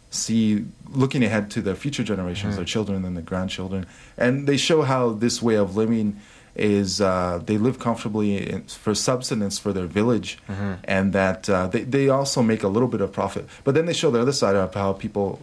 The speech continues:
Speaker 1: kind of exploit that,
Speaker 2: Mm-hmm.
Speaker 1: like, people overconsume and everything to, to make a profit.
Speaker 2: Mm-hmm.
Speaker 1: And it was really interesting, uh,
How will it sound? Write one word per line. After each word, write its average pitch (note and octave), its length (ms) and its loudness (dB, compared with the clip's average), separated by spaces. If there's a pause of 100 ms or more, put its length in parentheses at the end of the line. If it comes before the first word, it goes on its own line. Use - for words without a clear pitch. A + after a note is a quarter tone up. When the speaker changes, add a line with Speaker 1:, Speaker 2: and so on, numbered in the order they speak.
(120)
Speaker 1:
kind F#2+ 180 -2
of F#2 140 -4
exploit G#2+ 440 -2
that, G#2 200 -8 (180)
Speaker 2:
Mm-hmm. G2 220 -4
Speaker 1:
like, G2 180 -6
people - 340 -10
overconsume G2 600 -6
and F2+ 80 -8
everything F2 460 -10
to, G2 180 -14 (140)
to - 120 -18
make - 140 -12
a - 40 -12
profit. F2+ 380 -10 (380)
Speaker 2:
Mm-hmm. G#2 300 -2 (180)
Speaker 1:
And A2 280 0
it A2 160 2
was B2 200 2
really E3 180 4
interesting, C3+ 440 2
uh, F#2+ 360 2